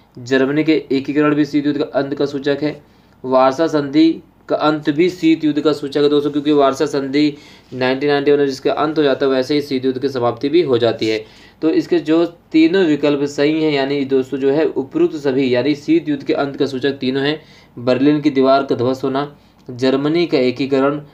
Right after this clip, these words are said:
और वारसा संधि का अंत। जैसे आप सभी होता है कि जर-, जो बर्लिन दीवार का ध्वस्त कब हुई थी दोस्तों? नौ नवंबर, नौ नवंबर नाइनटीन एटी नाइन को जो है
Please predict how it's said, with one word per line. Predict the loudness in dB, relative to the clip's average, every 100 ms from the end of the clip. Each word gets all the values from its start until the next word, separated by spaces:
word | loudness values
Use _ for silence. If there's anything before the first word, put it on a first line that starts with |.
| -20 _ -2
और | 2 2 0 0
वारसा | 2 4 2 2 2
संधि | 0 -2 -2 0
का | 2 2 -2 _
अंत। | -4 -4 -6 -20 _ _
जैसे | -4 -2
आप | -2
सभी | 0 2
होता | 2 4
है | 2
कि | 2
जर-, | 0 0 0
जो | 0 0 0
बर्लिन | 0 0 0
दीवार | 2 2 2
का | 2
ध्वस्त | -2 -2
कब |
हुई | -2
थी | 0
दोस्तों? | -2 -2 -2
नौ | -2 -2 0
नवंबर, | 0 -2 0 0 0 -4 -20 -20 -20 -14
नौ | -6 0 2 2
नवंबर | 2 2 0 0 2 2 2
नाइनटीन | -2 -4 -4 -4 0 2 2 0
एटी | 0 -2 -2 -2
नाइन | 0 0 0 -2
को | -4
जो | -2 0
है | 2 0